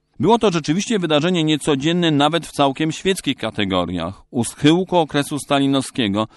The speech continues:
Matce Bożej ślubował naród, reprezentowany przez episkopat i milion pielgrzymów.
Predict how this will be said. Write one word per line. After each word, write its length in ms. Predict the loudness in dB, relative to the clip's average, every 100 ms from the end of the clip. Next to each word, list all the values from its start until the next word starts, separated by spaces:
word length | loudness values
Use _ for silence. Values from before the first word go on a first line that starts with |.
| _ _ -4
Matce 460 | 2 2 0 -4 0
Bożej 340 | 0 2 -2
ślubował 440 | -2 -2 2 4
naród, 580 | 4 4 2 -2 -6 -12 _ _ _
reprezentowany 760 | -4 -2 0 0 2 2 4 2
przez 220 | 0 -2
episkopat 680 | -2 -4 -6 0 2 2 4
i 80 | 6
milion 380 | 6 6 4 2
pielgrzymów. 680 | 0 0 2 2 2 -4